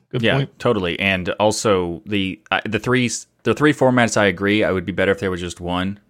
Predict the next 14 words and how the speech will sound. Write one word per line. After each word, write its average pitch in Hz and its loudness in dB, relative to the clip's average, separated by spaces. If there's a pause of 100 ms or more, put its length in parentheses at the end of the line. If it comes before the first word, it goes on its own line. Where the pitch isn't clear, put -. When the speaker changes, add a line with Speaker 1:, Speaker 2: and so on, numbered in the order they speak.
Speaker 2:
but 98 2
I, 101 0
I 104 2
do 117 2
wanna, 101 0
like, 90 -2
thank 101 0
the - -6
people 98 -4
for 90 -4
doing 92 0
it 104 -2
because 92 -4
three, 98 -2